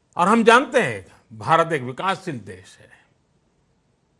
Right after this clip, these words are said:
हमें पूरी तरह पते-, पता है कि हम गरीबी के खिलाफ लड़ाई लड़ने में व्यस्त हैं। हमारी पूरी शक्ति की प्राथमिकता वही है,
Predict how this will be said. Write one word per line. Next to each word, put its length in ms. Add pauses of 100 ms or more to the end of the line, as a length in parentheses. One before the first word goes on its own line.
(480)
हमें 260
पूरी 180
तरह 200
पते-, 400
पता 200
है 420 (2000)
कि 60
हम 480 (1040)
गरीबी 540
के 180
खिलाफ 360
लड़ाई 320
लड़ने 360
में 140
व्यस्त 480
हैं। 380 (1000)
हमारी 280
पूरी 300
शक्ति 400
की 80
प्राथमिकता 560
वही 360
है, 340